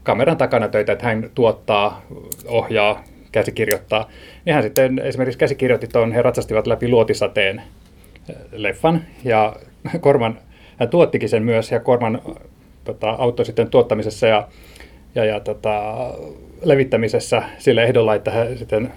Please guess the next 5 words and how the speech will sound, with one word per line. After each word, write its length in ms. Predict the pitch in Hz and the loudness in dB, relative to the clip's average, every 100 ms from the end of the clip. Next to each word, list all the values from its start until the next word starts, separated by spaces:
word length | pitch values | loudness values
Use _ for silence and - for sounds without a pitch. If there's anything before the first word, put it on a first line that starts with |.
| - - - - | -16 -18 -16 -8
Nicholson 420 | 135 123 110 113 | -2 0 2 0
ja 220 | 107 107 - - - - - - | 2 2 0 -10 -16 -16 -14 -10
toi, 220 | - 110 104 | -6 -4 -4
tota, 360 | 110 - 113 | -8 -6 -6
ohjaaja, 580 | 117 127 120 113 107 | -4 -4 0 2 2